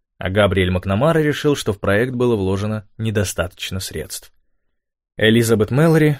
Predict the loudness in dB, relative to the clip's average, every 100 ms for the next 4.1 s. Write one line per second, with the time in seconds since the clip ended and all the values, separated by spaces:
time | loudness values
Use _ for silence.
0 | -8 -12 -12 -2 0 2 -2 -4 -2 0
1 | 0 -4 -8 -14 -20 -20 _ _ _ _
2 | _ _ _ -4 0 0 2 0 2 0
3 | 2 0 0 0 0 0 0 0 -2 -6